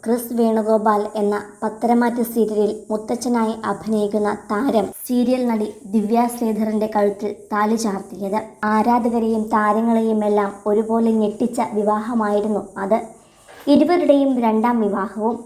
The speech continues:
കുടുംബാംഗങ്ങളുടെ പൂർണ്ണ ആശീർവാദത്തോടെയാണ് വിവാഹ ജീവിതത്തിലേക്ക് ഇരുവരും കടന്നത്. ഇപ്പോഴിതാ സന്തോഷകരമായ ജീവിതം നയിക്കുന്ന ഈ താരദമ്പതികളുടെ ആദ്യ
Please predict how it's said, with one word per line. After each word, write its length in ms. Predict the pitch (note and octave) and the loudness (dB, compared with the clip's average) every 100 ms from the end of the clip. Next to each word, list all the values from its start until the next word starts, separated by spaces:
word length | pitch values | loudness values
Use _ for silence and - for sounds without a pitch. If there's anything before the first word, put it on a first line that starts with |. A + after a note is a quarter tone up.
| - _ _ _ _ | -18 _ _ _ _
കുടുംബാംഗങ്ങളുടെ 880 | B3 A#3 A#3 B3 B3 B3 A#3 A#3+ - | 2 4 4 2 0 -2 0 0 -2
പൂർണ്ണ 400 | A#3 A#3 A#3+ A#3+ - | 0 2 2 0 0
ആശീർവാദത്തോടെയാണ് 1400 | A3+ A3+ A#3+ A#3 A3+ A3+ A#3+ A#3 A3 G#3 G#3 - - - | 0 0 -2 2 2 2 0 2 2 2 -2 -4 -10 -6
വിവാഹ 340 | G3 A3 A3+ A#3 | 2 2 4 0
ജീവിതത്തിലേക്ക് 840 | A3 A3+ A3+ A3 A3 G#3+ G#3+ G3+ - A3+ | 0 0 2 0 2 2 2 -2 -2 -2
ഇരുവരും 440 | A3 A3 G#3 G3 - G3 | 0 2 2 0 -2 -4
കടന്നത്. 380 | F#3+ F#3+ A3 - - - - - | -4 -2 -2 -2 -12 -20 -20 -12
ഇപ്പോഴിതാ 500 | G#3+ G#3+ A3 G#3+ G#3 C4 - - - - | -6 0 2 4 2 0 -8 -16 -16 -4
സന്തോഷകരമായ 960 | A3+ A3 A3+ A3+ A#3+ A#3+ A3+ A3+ A3 A3 G3+ | -2 0 0 0 -2 0 2 2 2 -2 -4
ജീവിതം 540 | F#3+ G#3+ A3 A3 A#3 | -2 2 2 2 2
നയിക്കുന്ന 400 | A3+ A3 A3 G#3 - - - - - - - | 2 2 0 0 -2 -8 -20 -20 -20 -10 -2
ഈ 120 | D4+ | 0
താരദമ്പതികളുടെ 1200 | D4 B3 A#3+ C4 B3 A#3+ A#3 A#3+ A#3 A3+ A3+ - | 2 2 4 2 2 0 0 0 2 2 0 0
ആദ്യ 360 | G#3+ A3+ A3+ | 0 2 4